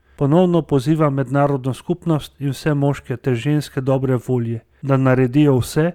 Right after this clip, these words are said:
kar je v njihovi moči, da se ta vojna ustavi in da prevladajo dialog, bratstvo in sprava. Naj se prenovljeno prizadevanje pomnoži na vseh ravneh. In ko se pripravljamo na Božič,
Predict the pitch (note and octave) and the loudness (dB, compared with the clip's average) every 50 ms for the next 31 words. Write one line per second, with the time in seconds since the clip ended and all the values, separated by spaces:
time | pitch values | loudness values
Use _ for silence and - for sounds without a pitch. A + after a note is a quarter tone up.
0 | - _ _ - D3 C#3 C3 C3 B2+ B2 B2 A2+ - C#3+ A#2+ A#2+ A#2 B2 C3 D3 | -6 _ _ -2 0 0 2 2 0 0 -2 -4 -4 -4 -2 -2 -2 0 0 0
1 | D3+ - - F3 D#3 - - - - - _ _ _ - - C3 - D#3+ D3 - | 0 0 -2 -2 -2 -2 -6 -18 -20 -20 _ _ _ -6 -6 -4 -2 -4 -2 0
2 | F3+ F3 E3+ D3 D#3+ E3+ E3 D#3+ D#3+ D3+ C3+ - - - D3 C3 B2 A2 A2+ A#2 | 2 2 2 4 2 2 2 2 2 0 0 -4 -4 -4 -2 -2 -2 -4 -6 -10
3 | - _ _ _ _ _ D3+ C#3+ C3+ C3 B2+ - - C3+ B2+ A#2+ B2+ B2 B2 A#2+ | -12 _ _ _ _ _ -6 -4 -2 -2 -2 -2 -4 -4 -2 -2 0 -2 0 -2
4 | A#2+ A#2+ A#2+ A#2 A2+ A2+ A2+ B2 B2 B2 B2+ D#3+ F3+ - - - - B2 C3+ C3+ | -2 -4 -4 -4 -6 -6 -2 0 0 2 0 0 -2 -4 -10 -16 -6 -2 0 2
5 | C3+ D3 - - - - - C#3+ C#3+ D3+ C#3 - - - - C#3 B2+ A2+ G#2+ G2+ | 2 2 0 -2 -10 -6 -4 -2 0 0 0 -2 -6 -8 -6 -6 -6 -6 -6 -8
6 | G#2+ - _ _ _ _ _ _ _ _ _ _ _ _ - C3+ A#2 A2+ G#2+ - | -12 -16 _ _ _ _ _ _ _ _ _ _ _ _ -2 0 0 0 -2 -2
7 | - A#2 G#2+ - _ - A#2+ A2 A2+ A#2 A2+ A#2 A#2+ B2 B2+ B2 A#2+ A2+ - - | -4 -4 -4 -6 _ -4 -2 -2 0 -2 0 0 0 0 0 0 -2 -4 -2 -4
8 | A#2+ G#2+ B2 A#2+ A#2 B2 C3 C#3+ C#3+ C#3+ C#3+ C#3+ C#3 - _ C#3+ C#3 C3 C3 C3 | -4 -2 -2 -2 0 2 2 2 2 2 0 0 -2 -4 _ -4 -2 0 0 0
9 | B2+ B2 - D#3+ D3 C#3 C3 B2+ - - E3 D#3+ - - D3 D3 C3+ C3 B2+ A#2+ | -2 2 2 0 2 2 0 -2 -2 -4 -4 -4 -4 -4 -4 -2 -2 -2 -2 -4
10 | G#2 - - - - _ _ _ _ _ _ _ _ _ C#3 C3 A#2 - A#2+ - | -6 -8 -14 -20 -20 _ _ _ _ _ _ _ _ _ -8 -8 -4 -4 -6 -4
11 | - B2+ B2 - C3 A#2 - C3 B2+ B2 C3 C3 B2+ A#2+ B2 B2 A#2+ A#2+ A#2 A#2 | -4 -6 -4 -4 -6 -4 -2 0 0 2 2 2 2 0 0 -2 -2 -2 -2 -2
12 | A2 B2 A#2+ B2 B2 B2 D3 D#3+ - - - | -2 -2 -2 -2 -2 -2 -4 -6 -8 -10 -20